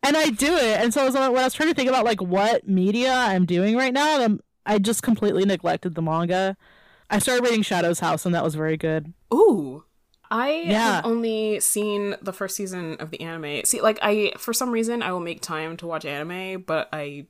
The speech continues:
Speaker 2: don't have time to, like, go and find the manga, but the anime was interesting.
Speaker 1: I'm, like, the exact opposite, where I always seem to have time to read manga, but as soon as I think about starting anime, I'm like,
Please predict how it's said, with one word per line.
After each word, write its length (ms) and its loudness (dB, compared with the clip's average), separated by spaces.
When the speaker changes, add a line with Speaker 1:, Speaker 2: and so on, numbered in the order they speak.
Speaker 2:
don't 240 -10
have 380 -10
time 340 -8
to, 100 -10
like, 200 -6
go 180 -6
and 100 -10
find 260 -8
the 40 -10
manga, 540 -6
but 280 -6
the 160 -4
anime 260 -2
was 300 -2
interesting. 760 -8
Speaker 1:
I'm, 120 4
like, 180 2
the 80 0
exact 320 -2
opposite, 580 0
where 380 2
I 140 0
always 240 0
seem 220 -2
to 60 0
have 160 0
time 220 -2
to 60 0
read 140 -2
manga, 340 0
but 220 0
as 100 -4
soon 160 -2
as 100 -2
I 80 2
think 220 -4
about 160 0
starting 260 -2
anime, 320 -4
I'm 260 0
like, 300 -6